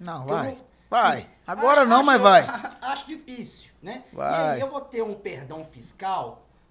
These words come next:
Speaker 2: por, por isso, pelo, pelo que eu tô devendo, por exemplo, de, de mei, do meu C N P J. O meu C N P J não poderia participar, é,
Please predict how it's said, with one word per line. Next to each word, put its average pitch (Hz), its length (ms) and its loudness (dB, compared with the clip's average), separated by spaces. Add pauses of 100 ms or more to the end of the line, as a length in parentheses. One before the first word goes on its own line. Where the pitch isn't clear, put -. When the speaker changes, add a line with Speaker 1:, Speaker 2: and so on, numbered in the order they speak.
(120)
Speaker 2:
por, 131 140 -20
por 139 240 -14
isso, 180 240 -16
pelo, 151 320 -12
pelo 156 260 -18
que - 80 -20
eu 147 80 -16
tô 156 200 -18
devendo, 143 420 -16
por 139 160 -18
exemplo, 127 440 -18
de, 123 300 -18 (340)
de 147 120 -20
mei, 180 180 -10
do 151 100 -16
meu 180 120 -16
C 175 160 -20
N 147 80 -20
P 127 160 -18
J. 190 240 -14
O - 40 -18
meu 202 120 -10
C 208 120 -16
N 208 80 -12
P 180 200 -16
J 196 240 -14
não 240 260 -14
poderia 165 920 -16 (380)
participar, - 920 -12 (320)
é, 131 420 -12